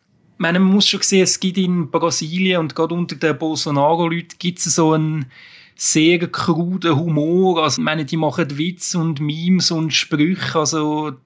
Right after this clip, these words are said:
die, die werden jetzt in der, in der Schweiz eher schwierig. Das gehört dort vielleicht schon ein bisschen dazu. Also, es, es hat schon so ein bisschen die Ebene, dass sie einfach Witz machen und das lustig finden. Umgekehrt muss man natürlich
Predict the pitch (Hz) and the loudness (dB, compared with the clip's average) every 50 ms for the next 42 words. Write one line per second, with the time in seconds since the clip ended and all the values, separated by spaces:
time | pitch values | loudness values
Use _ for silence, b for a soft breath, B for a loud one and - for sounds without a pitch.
0 | _ _ - 147 143 151 147 147 147 139 156 139 143 135 160 147 - 175 160 - | _ _ -8 -4 0 0 2 2 0 0 -2 -2 0 0 0 -2 -2 -4 -4 -4
1 | - - - 156 - 127 147 147 151 147 - 156 143 151 139 - 151 156 170 165 | -2 0 0 0 0 0 0 0 0 -2 -4 -4 -4 -4 -4 -4 -4 -6 -6 -6
2 | - - - - - 147 147 151 151 143 - - 147 135 147 160 170 190 185 185 | -8 -8 -8 -6 -4 -2 0 0 0 0 -2 -4 -4 -4 -4 -2 0 2 2 2
3 | 180 - - - B B B B B B B B B - 135 123 - - - - | 0 -4 -10 -20 B B B B B B B B B -6 -4 -2 -2 -2 0 2
4 | 151 170 170 175 180 165 - - - - 165 165 165 170 165 131 - - 180 180 | 2 2 2 2 0 -2 -2 -4 -4 0 0 2 2 2 0 0 2 2 2 2
5 | - 208 202 196 196 185 - - - - 180 185 190 196 196 202 196 190 - - | 4 4 2 2 2 0 -2 -2 0 0 2 4 4 4 4 4 4 2 0 -4
6 | - _ - - - 135 151 156 131 - - - 147 - - 143 165 185 202 - | -12 _ -8 -4 -2 0 0 0 0 -2 -2 -2 -2 -2 0 2 2 0 0 -2
7 | - - 214 196 196 196 190 175 - - 175 - 190 180 175 - 170 170 175 175 | -2 -2 0 0 0 0 -2 -2 -2 -2 -2 0 0 -2 0 0 0 0 0 0
8 | 175 - - 160 175 175 190 180 175 175 165 160 147 - - 151 147 147 147 147 | 0 0 2 2 2 2 2 2 2 0 0 -2 -2 -2 -2 0 2 2 2 0
9 | - - - - 131 156 196 196 - - - 180 170 165 180 180 - 175 - 165 | -2 -6 -8 -4 -2 -2 -2 -2 -4 -4 -2 0 2 2 2 2 0 -2 -4 -4
10 | 147 - 143 127 147 147 170 196 196 - - 196 - - - 175 170 180 185 175 | -6 -8 -8 -6 -4 -2 0 0 -2 -2 -6 -8 -6 -2 0 0 2 2 2 0
11 | 185 185 185 - B B B B B B B B B B B B 190 196 214 208 | -2 -4 -6 -10 B B B B B B B B B B B B 2 4 4 4
12 | 202 196 - - - 196 190 190 185 - - - _ - - 175 175 156 147 196 | 2 0 -2 0 2 4 4 2 2 -2 -10 -20 _ -4 0 2 2 4 4 4
13 | 190 185 175 - 180 170 170 - | 4 4 2 0 -2 -2 -2 -4